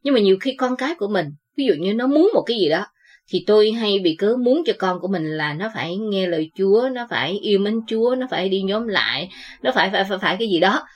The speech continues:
Cho nên chúng ta dùng những cái mà nó thích đó, thì chúng ta bắt đầu ra, ra điều kiện bắt nó phải làm cái này kia. Nhưng mà khi tôi học điều này thì chúng ta cậy quyền năng của Chúa, cậy sự khôn ngoan của Chúa, cậy ơn của Chúa hơn là chúng ta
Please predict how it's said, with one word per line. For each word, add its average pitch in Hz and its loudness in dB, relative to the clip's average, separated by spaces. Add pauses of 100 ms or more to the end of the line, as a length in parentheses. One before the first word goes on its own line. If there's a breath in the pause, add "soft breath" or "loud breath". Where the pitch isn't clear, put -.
(220 loud breath)
Cho 196 2
nên 214 0
chúng 254 -2
ta 269 -2
dùng 180 2
những 190 0
cái 247 -2
mà 214 0
nó 220 0
thích 440 2
đó, 403 4 (360 soft breath)
thì 170 -2
chúng 220 0
ta 247 0
bắt 240 -4
đầu 175 4
ra, 180 2
ra 185 0
điều 165 0
kiện 127 -4 (100)
bắt 190 -4
nó 208 -2
phải 196 -4
làm 156 -6
cái 165 -8
này 160 -8
kia. 160 0 (1000)
Nhưng 285 2
mà 247 6
khi 254 -4
tôi 226 2
học 190 0
điều 170 0
này 160 -6
thì 147 -8
chúng 277 -4
ta 269 -4
cậy 147 -2
quyền 156 0
năng 170 -10
của 131 -8
Chúa, 175 -6 (100)
cậy 156 0
sự 185 -2
khôn 247 -8
ngoan 233 -4
của 160 -6
Chúa, 233 -2 (100)
cậy 139 0 (100)
ơn 269 4
của 156 -4
Chúa 226 2 (300 loud breath)
hơn 294 4
là 180 2
chúng 220 -4
ta 208 -2